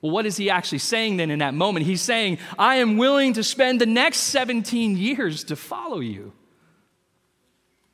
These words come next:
And what do they do? As they go, and they're going to take him now to execute him. And it says in the book that as they are walking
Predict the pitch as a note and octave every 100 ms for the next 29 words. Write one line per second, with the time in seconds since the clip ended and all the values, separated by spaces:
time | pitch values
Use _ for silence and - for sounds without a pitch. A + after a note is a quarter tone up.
0 | _ _ _ _ _ _ - B2 C#3+ D3+
1 | D3 C#3 E3+ F#3 F3+ - _ _ _ _
2 | _ _ _ _ _ - A2+ B2+ A#2+ C#3
3 | D3+ E3 D#3 - _ _ B2 B2 B2+ B2
4 | D3 C#3+ C3 - D#3+ D3+ A#2 A2 A2+ G#2+
5 | A2 G2 _ _ - - B2+ - G#2+ -
6 | G#2+ G2 F#2+ F#2 _ _ _ _ _ _
7 | _ _ _ _ _ - - - E3+ D3+
8 | - F#3 F3 F3+ C#3+ F3 E3+ C#3+ C#3+ C#3+
9 | C3+ D#3 C#3+ B2 B2+ E3+ F#3+ - G#3 G3